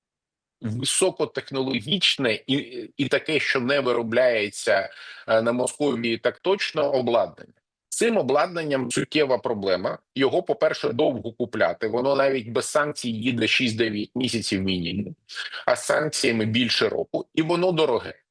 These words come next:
І санкціями воно здорожчується ще там на двадцять-тридцять відсотків через те, що треба обходити санкції, і, і, і, і, і. А, але треба розуміти, що, е,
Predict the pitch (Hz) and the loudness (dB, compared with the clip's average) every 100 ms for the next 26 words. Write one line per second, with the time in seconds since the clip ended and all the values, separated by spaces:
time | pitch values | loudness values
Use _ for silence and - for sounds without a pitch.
0 | _ - - - 135 - 170 165 - 147 | _ -16 -10 -2 0 0 -2 -4 -4 -2
1 | 139 127 135 139 143 120 107 120 135 147 | 0 0 2 4 2 2 2 2 2 2
2 | - 131 113 107 - 135 123 113 110 113 | 0 -2 0 0 2 0 0 -2 -4 -4
3 | 117 110 113 120 - 110 113 110 160 - | -4 -4 -2 0 -2 -4 -4 0 0 0
4 | 110 - 113 - 127 - 110 117 110 107 | -4 0 0 0 -2 -2 0 0 2 0
5 | 98 113 104 101 196 - - 170 202 196 | 0 -2 0 0 -2 -2 0 0 0 -4
6 | - - 156 - - - - - - _ | -6 -4 -2 -4 -8 -12 -12 -12 -16 _
7 | 143 156 - 117 110 127 - 113 - 87 | 0 0 0 -2 0 -2 0 -2 -4 -8
8 | - _ _ _ _ - - - - 107 | -12 _ _ _ _ -20 -18 -2 2 4
9 | 107 - 127 175 196 196 185 180 170 202 | 2 2 0 0 -2 -2 0 0 -2 -4
10 | 240 175 - - 156 147 139 - 131 127 | -2 0 0 -2 0 2 2 2 2 4
11 | 127 123 | 4 4